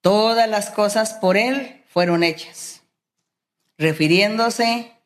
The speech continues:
al Señor Jesucristo. "Sin él, sin Jesucristo, nada de lo que ha sido hecho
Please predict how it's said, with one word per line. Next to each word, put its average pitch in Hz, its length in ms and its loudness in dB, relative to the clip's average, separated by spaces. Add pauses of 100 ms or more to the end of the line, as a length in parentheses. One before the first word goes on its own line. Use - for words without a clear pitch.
(160)
al 160 160 0
Señor 160 320 -2
Jesucristo. 180 640 -6 (1500)
"Sin 247 340 2
él, 320 440 0
sin 190 220 -4
Jesucristo, 208 960 -2
nada 254 520 2
de 220 120 0
lo 180 160 0
que 190 120 0
ha 190 40 2
sido 220 300 0
hecho 247 600 0